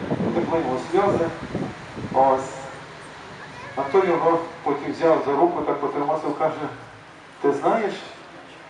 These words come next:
то не одне дерево. Всі дерева в саду обгорнуті білим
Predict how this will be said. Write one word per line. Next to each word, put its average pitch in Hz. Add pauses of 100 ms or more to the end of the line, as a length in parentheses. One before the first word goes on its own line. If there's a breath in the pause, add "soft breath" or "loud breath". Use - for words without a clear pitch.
(2750)
то 135
не 147
одне 147
дерево. 107 (1900)
Всі 180 (360)
дерева -
в -
саду 220 (720)
обгорнуті 160 (420)
білим 107